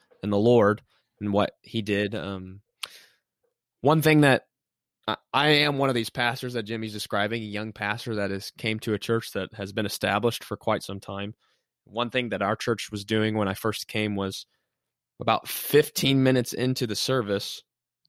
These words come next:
they would stop and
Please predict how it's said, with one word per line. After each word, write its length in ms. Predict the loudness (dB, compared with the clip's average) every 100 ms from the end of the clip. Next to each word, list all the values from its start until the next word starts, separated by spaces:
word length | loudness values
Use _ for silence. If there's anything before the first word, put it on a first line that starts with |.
| _
they 100 | -10
would 120 | -8
stop 540 | -8 -4 2 2 2 -2 -10 _ _ _ _ _ _ _ _ _ -12
and 600 | -8 -6 -6 -10 -20